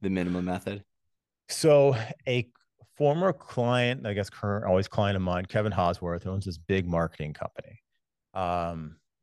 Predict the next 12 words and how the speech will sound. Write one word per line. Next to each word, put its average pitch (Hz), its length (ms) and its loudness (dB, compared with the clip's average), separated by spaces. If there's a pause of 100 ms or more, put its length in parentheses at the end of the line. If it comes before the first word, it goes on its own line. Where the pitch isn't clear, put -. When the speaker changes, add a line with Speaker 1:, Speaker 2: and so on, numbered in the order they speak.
(280)
Speaker 2:
amazing 110 540 2
man. 69 300 -8 (520)
And, 85 320 -8
um, 80 420 -2 (140)
if - 80 -12
you're 120 100 0
listening, 120 360 2
Kevin, 85 240 -8
thank 80 200 -10
you 73 60 -14
so 80 120 -8
much. - 220 -12